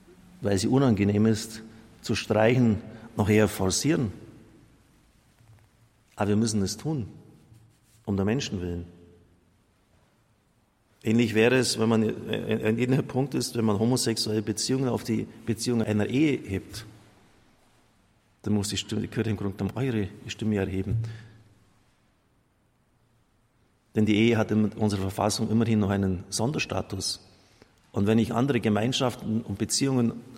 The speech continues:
an sie heranführe oder gleichsetze, hebe ich das de facto ja auf. Aber das steht so im Grund-, Grundgesetz.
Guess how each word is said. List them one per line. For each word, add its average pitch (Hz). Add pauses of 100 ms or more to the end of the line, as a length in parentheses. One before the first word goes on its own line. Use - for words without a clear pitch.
(640)
an 110
sie 117
heranführe 117
oder 101
gleichsetze, 107
hebe 110
ich -
das 95
de 98
facto 92
ja 90
auf. - (1400)
Aber 98
das 95
steht 104
so 101
im 95
Grund-, 110
Grundgesetz. -